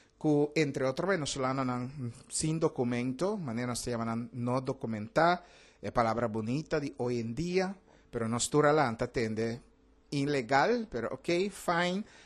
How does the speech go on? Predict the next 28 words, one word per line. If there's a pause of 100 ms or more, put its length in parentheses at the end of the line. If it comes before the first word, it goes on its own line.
(100)
ahora
que
no
está
derecho
un
tiki, (340)
no
está
llamé (320)
persona
nan (840)
no
documentar. (1080)
Más
bonita,
pero (260)
what's
it
in
the
name? (380)
Ta-,
es
un
cos
de
facto.